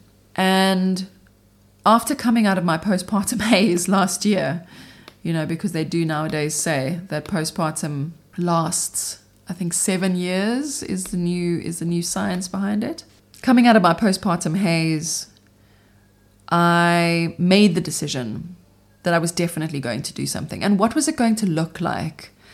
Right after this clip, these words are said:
I needed to rebrand and I needed to rename, and I wanted to do something different than the Real Women Revolution that I'd done before, but I wanted to keep the essence the same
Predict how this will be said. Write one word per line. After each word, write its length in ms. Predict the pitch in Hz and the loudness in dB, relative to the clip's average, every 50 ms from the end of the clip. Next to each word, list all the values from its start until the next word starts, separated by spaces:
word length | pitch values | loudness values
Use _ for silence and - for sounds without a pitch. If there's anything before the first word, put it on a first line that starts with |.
| - - - | -20 -8 -2
I 60 | 170 | 2
needed 240 | 180 190 202 196 208 | 4 6 6 6 4
to 100 | - 220 | 4 4
rebrand 460 | 208 220 202 175 190 185 180 185 175 | 6 6 6 8 8 8 8 8 6
and 100 | 170 170 | 4 2
I 40 | 170 | 2
needed 260 | 170 175 180 165 160 | 2 2 2 2 0
to 160 | - 202 175 | -2 0 0
rename, 640 | 170 185 185 180 175 175 170 165 170 170 165 160 165 | 2 2 4 4 4 4 4 4 4 4 2 2 0
and 100 | - - | 0 0
I 100 | 165 165 | 0 0
wanted 460 | 160 156 175 165 170 170 - 170 170 - | 2 2 2 2 2 0 -2 -4 -4 -2
to 340 | - 196 185 175 165 165 160 | 0 2 2 2 2 2 0
do 260 | 143 - - 175 170 | -2 -2 -2 0 0
something 400 | 170 - 180 165 160 175 170 160 | 0 0 0 0 0 0 -2 0
different 380 | 170 170 165 - - 160 160 | 0 -2 -4 -2 -4 -4 -2
than 160 | 170 165 156 156 | -2 -2 -2 -2
the 80 | 156 | -2
Real 220 | 147 156 156 160 156 | -2 -2 -2 0 -2
Women 220 | 156 151 156 151 | -2 -2 -4 -4
Revolution 460 | 151 151 147 151 147 147 151 175 160 | -4 -6 -6 -6 -6 -6 -6 -4 -6
that 100 | 151 156 | -4 -4
I'd 120 | 156 147 - | -6 -6 -6
done 180 | 165 151 143 | -6 -4 -4
before, 260 | 156 165 - - 190 | -4 -4 -2 -2 0
but 120 | 190 208 214 | 2 2 2
I 80 | 220 | 2
wanted 240 | 226 233 247 262 - | 2 2 0 0 -2
to 80 | 330 330 | -2 -4
keep 260 | 339 - 240 220 - | 0 0 -2 0 2
the 180 | - - - - | 0 -2 0 0
essence 360 | 165 165 - - 180 160 - | 0 0 0 0 -2 -2 -4
the 100 | - 139 | -4 -4
same 480 | 135 - - 143 120 90 69 80 98 | -2 -2 0 -2 -2 -4 -4 -8 -10